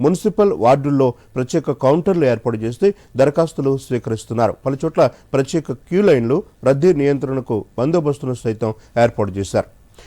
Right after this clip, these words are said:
ఈ సందర్భంగా భట్టి విక్రమార్క మాట్లాడుతూ, "గత ప్రభుత్వంలా మా పార్టీలోకి వస్తేనే పథకాలు ఇస్తామని చెప్పబోమని, ఈ ప్రభుత్వం ఏ ఒక్కరిదో కాదని, అందరి ప్రభుత్వమని అన్నారు. ఇది ప్రజల ప్రభుత్వమని, అందుకే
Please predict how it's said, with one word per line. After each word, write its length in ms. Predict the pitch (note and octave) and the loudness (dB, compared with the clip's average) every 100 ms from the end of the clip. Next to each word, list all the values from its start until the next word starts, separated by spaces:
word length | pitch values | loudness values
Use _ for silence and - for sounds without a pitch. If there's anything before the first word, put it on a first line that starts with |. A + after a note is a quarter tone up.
| - G3 | 0 0
ఈ 40 | |
సందర్భంగా 500 | - G3+ F#3 E3+ F#3 | 2 0 2 2 2
భట్టి 260 | D3+ D3 E3 | 2 0 0
విక్రమార్క 480 | C#3+ D3 C#3 B2+ | 0 0 0 0
మాట్లాడుతూ, 640 | B2 G#2+ A2 C3+ C#3+ C#3 F#2+ - C3 | -2 -2 -2 -4 0 -2 -2 -2 0
"గత 120 | C#3 | 0
ప్రభుత్వంలా 680 | C#3+ D3 D3 D3 C#3 B2+ F#2+ - - | 0 0 0 -2 2 2 0 -10 2
మా 120 | C#3 | 2
పార్టీలోకి 520 | D3+ E3 F3+ G#3+ F#3+ | 6 4 4 2 2
వస్తేనే 380 | F3+ D3+ F3+ F3 | 0 0 0 2
పథకాలు 400 | E3 D3 D3+ E3 | 2 0 4 0
ఇస్తామని 400 | D3+ - D3+ C#3+ B2 | 0 0 0 0 -2
చెప్పబోమని, 540 | G#2+ B2 B2+ C#3+ D#3 D3+ - - | -4 -2 0 2 2 0 -10 0
ఈ 60 | D3 | 0
ప్రభుత్వం 500 | D3 D3 E3 E3 G#2+ - - | 4 2 2 0 0 -6 0
ఏ 120 | C3+ | 4
ఒక్కరిదో 560 | F3+ D3+ D3+ G3 F3 E3 | 6 4 2 0 2 0
కాదని, 540 | - - C3+ D3 D3+ D#3 - - | 0 2 2 4 0 -2 -6 0
అందరి 320 | D#3 G#3 G3+ | 4 4 4
ప్రభుత్వమని 760 | C3+ C3 D#3+ F3 D#3+ C#3 C3 - | 2 2 2 2 4 2 0 -2
అన్నారు. 280 | B2 A#2 F#2 - _ C3+ | -2 0 -2 -6 _ 0
ఇది 240 | D3 A2 - - | 2 0 -4 0
ప్రజల 260 | D#3 F#3 A3 | 4 6 4
ప్రభుత్వమని, 680 | F#3+ E3+ E3 F3 F3 F#3+ | 4 0 0 0 2 2
అందుకే 420 | G3 C#3 D3 C#3 | 2 0 2 0